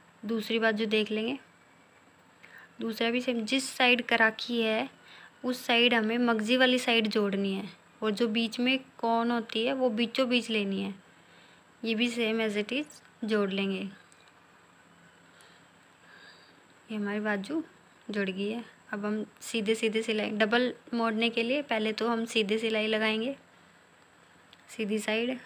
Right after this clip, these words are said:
फिर हम इसको पलट के उल्टा लगा लेंगे, इससे साइड में से ही निकलेंगे नहीं।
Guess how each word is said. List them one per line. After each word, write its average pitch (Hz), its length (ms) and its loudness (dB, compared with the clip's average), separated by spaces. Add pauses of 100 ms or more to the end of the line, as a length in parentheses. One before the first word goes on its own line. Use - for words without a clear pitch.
(180)
फिर 214 100 -4
हम 214 140 0
इसको 214 220 -2
पलट 208 340 0
के - 180 0
उल्टा 220 280 0
लगा 202 240 -2
लेंगे, 202 200 -4
इससे 214 200 -4
साइड 214 320 0
में 208 120 0
से 226 100 -4
ही 247 60 -2
निकलेंगे 196 500 0
नहीं। 190 260 -2